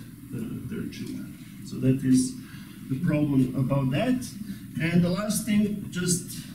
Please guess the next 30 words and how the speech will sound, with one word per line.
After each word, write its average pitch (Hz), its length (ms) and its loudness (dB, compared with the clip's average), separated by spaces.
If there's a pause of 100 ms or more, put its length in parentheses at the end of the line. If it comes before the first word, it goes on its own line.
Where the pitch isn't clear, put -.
(180)
a 156 40 -6
little 170 240 2
piece 185 260 2
of - 140 -2
advice 131 520 2
as - 140 -4
geneticists, - 920 6 (440)
you 165 80 0
know, 190 220 4
people 190 260 2
are 185 120 0
concerned 170 840 4 (340)
about 156 540 2 (200)
identity 135 640 4
theft. - 520 0 (580)
And, 143 300 2
you 139 100 10
know, 139 220 8
when 127 220 2
your 131 180 0 (140)
credit 143 380 0
card 151 300 -2
is 139 200 0
stolen, 156 360 2
you 139 60 8
immediately 131 640 8
call, 147 440 -2 (400)
you 127 60 0
know, 139 260 4
to - 120 -6